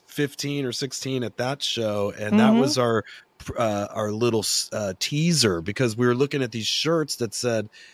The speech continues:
Speaker 1: "And Justice for All," the album was not out yet. And, but, the, I mean, you knew this thing was gonna be huge. In fact, they even, like, played Harvester of Sorrow, of all
Speaker 2: Right.
Speaker 1: songs, which,
Speaker 2: Mm-hmm.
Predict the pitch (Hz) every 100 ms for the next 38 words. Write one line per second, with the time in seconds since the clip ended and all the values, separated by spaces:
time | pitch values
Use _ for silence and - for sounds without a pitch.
0 | _ - 120 131 127 - - 127 156 143
1 | 107 113 113 107 120 110 104 101 113 98
2 | 95 147 - 98 87 - _ _ _ _
3 | _ _ 117 113 107 104 - _ - 123
4 | 113 - _ _ - 120 - 113 123 120
5 | 143 143 123 123 113 123 110 107 110 117
6 | 110 101 117 - 139 127 107 - - -
7 | _ 123 131 131 131 120 113 110 98 -
8 | - 123 123 117 113 101 - _ _ _
9 | - 127 135 120 110 117 101 - 165 269
10 | 277 113 107 208 214 208 165 151 135 107
11 | - - - 113 196 190 190 214